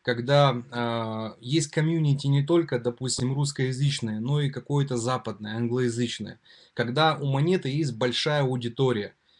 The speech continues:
когда вы можете без проблем, э, скажем так, реализовывать любые объёмы монет по желанию. Вам захотелось продать, не знаю,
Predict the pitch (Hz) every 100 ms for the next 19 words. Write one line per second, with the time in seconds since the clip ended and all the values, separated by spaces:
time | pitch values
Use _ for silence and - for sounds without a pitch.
0 | - 117 120 135 143 170 151 147 135 135
1 | 139 147 143 165 185 175 - _ _ _
2 | - 123 120 120 110 - - - - 139
3 | 127 123 139 143 139 139 127 156 165 135
4 | 139 135 131 160 143 123 147 151 135 127
5 | 123 113 - _ 123 127 131 131 110 101
6 | - 120 139 139 131 - 143 180 165 143
7 | 135 127 143 131 - _ _ _ - 127
8 | 139 131 107